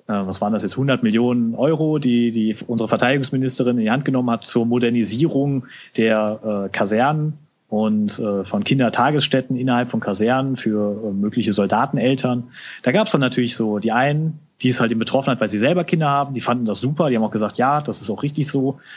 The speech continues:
dass ich mein Kind auch irgendwo mal unterbringen kann, nicht die ganze Zeit praktisch mit mir rumschleppe und nicht nur meine Arbeit, sondern vielleicht auch die Arbeit der anderen behindert.“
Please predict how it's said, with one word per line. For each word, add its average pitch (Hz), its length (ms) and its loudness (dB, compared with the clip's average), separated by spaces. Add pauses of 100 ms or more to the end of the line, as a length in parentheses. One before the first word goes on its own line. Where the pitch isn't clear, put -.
(100)
dass 107 100 -2
ich - 60 -10
mein 110 100 2
Kind 123 240 0
auch 110 100 -2
irgendwo 117 220 0
mal 101 140 2
unterbringen 131 460 0
kann, 113 160 2
nicht 113 180 0
die 117 60 2
ganze 120 260 0
Zeit 113 240 0
praktisch - 440 -2 (380)
mit 120 160 -2
mir 117 80 2
rumschleppe 135 540 2
und 113 520 -2 (120)
nicht 120 220 0
nur 113 120 2
meine 131 380 2
Arbeit, 135 340 2
sondern 110 140 0
vielleicht 113 180 -2
auch 113 80 -6
die 107 120 -4
Arbeit 113 260 0
der 92 80 0
anderen 147 480 0
behindert.“ 156 580 2